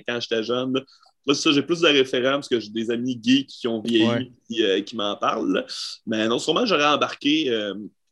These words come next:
Speaker 1: genre, euh, à cette époque-là, moi, je jouais plus, euh, mettons, à Magic quand j'avais des amis qui, eux autres,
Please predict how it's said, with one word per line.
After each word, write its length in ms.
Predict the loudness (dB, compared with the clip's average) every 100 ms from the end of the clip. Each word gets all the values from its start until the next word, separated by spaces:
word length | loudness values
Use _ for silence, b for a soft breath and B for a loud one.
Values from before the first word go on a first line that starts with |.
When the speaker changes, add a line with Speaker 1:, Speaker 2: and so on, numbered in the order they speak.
| _ _
Speaker 1:
genre, 200 | -6 2
euh, 360 | 2 4 2 2
à 60 | -2
cette 140 | -4
époque-là, 240 | -2 0
moi, 120 | 0 2
je 40 |
jouais 160 | 2 0
plus, 260 | -2 -2
euh, 120 | 0 -2
mettons, 240 | -4 -4
à 100 | -2
Magic 520 | 0 -2 -2 -2 -2 -2
quand 160 | -8 -6
j'avais 220 | -4 -4
des 180 | -4 -6
amis 220 | -6 -4
qui, 100 | 0
eux 140 | 0 0
autres, 160 | -2